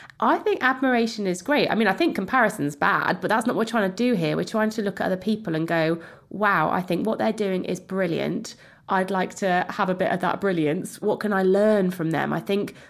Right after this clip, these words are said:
learning rather than comparing is a really important thing here when we're looking at role models. So that's sort of why it's worth our time.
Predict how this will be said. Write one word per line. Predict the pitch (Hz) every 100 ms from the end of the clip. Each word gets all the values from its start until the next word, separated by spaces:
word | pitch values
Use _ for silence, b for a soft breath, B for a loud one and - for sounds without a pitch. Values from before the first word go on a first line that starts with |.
| B
learning | 208 208 226 226 190 160 160
rather | 170 170
than | 170 160
comparing | 165 170 - 175 160 151 147
is | 151
a | 156
really | 160 156
important | 156 - 165 -
thing | - 170 147
here | 156 156
when | 147
we're | 147
looking | 147 - 160
at | 147
role | 151 143
models. | 139 - 78 - - B B B
So | 196
that's | 269 -
sort | 240
of | 220
why | 220
it's | 214
worth | 214 190 185
our | 175
time. | 180 143 135 147